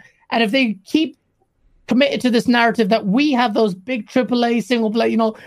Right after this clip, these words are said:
visual heavyweights, we can't do Game Pass, I say good. Uh, uh, I'm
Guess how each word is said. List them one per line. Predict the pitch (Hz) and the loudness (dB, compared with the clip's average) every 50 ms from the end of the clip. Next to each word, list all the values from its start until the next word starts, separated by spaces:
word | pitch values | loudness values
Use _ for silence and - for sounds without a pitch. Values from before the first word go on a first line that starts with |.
| - _ - | -20 _ -6
visual | 254 247 208 247 233 226 | -6 -4 -2 0 0 2
heavyweights, | 208 220 226 214 226 220 214 220 220 220 - | 2 0 0 0 0 0 2 0 0 0 0
we | 226 202 | -2 -2
can't | 190 - - 233 247 254 262 226 | -2 0 0 2 2 2 0 0
do | 220 247 220 | -2 -2 -2
Game | 196 254 226 233 226 | 0 0 0 -2 -2
Pass, | 220 233 233 247 277 269 - _ _ _ _ _ _ _ _ _ _ _ - - | -4 -4 -4 -4 -4 -6 -10 _ _ _ _ _ _ _ _ _ _ _ -12 -6
I | 311 330 | -6 -6
say | 294 - 294 262 220 | -2 -2 -2 -2 -2
good. | 196 185 269 285 320 339 277 190 175 - - _ _ _ _ _ - | -2 0 0 2 2 2 0 -2 -4 -10 -20 _ _ _ _ _ 0
Uh, | 247 262 - - | 0 0 0 0
uh, | - 285 - 202 240 285 285 - - | 0 0 2 4 4 2 2 0 -2
I'm | - 294 247 247 214 190 | 0 2 2 2 0 0